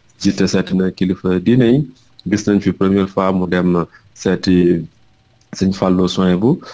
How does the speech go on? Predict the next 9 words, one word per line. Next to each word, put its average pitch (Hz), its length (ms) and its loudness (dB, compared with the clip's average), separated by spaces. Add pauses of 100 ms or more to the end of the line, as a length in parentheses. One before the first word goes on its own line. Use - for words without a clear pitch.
(160)
euh, 85 720 2
Serigne 87 440 -4
Cheikh - 240 -6
Mansour 85 420 -2
Diouf, - 280 0 (320)
wax 80 140 -6
dëgg 92 140 -2
yàlla, 98 460 2
donc 90 280 -4